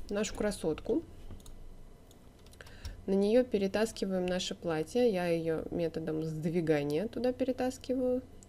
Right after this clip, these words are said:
Вот. Shift, Alt, отпускаю. Надо девочку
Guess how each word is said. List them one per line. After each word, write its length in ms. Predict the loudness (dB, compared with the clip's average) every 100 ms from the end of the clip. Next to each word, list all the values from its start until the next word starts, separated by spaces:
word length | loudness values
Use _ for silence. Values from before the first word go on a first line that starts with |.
| -20 -20 -20 -20 -20 -20 -20 -20 -18 -16 -16 -10 -6
Вот. 360 | -4 -4 -6 -14 -20 -16 -16 -14 -16 -18 -18 -18 -18 -16 -14 -10
Shift, 460 | -2 2 2 0 -2
Alt, 360 | 2 4 2 -2
отпускаю. 720 | -6 -12 -4 2 6 6 4 -10 -18 -20 -20 -20 -20 -20 -20 -20 -20 -20 -18 -18 -18 -18 -16 -16 -18 -20 -20 -20 -20 -20 -20 -20 -20 -20 -20 -20 -20 -18 -18 -18 -18 -18 -18 -18 -18 -20 -20 -20 -8 2
Надо 240 | 2 2
девочку 600 | 4 2 2 -4 -6 -6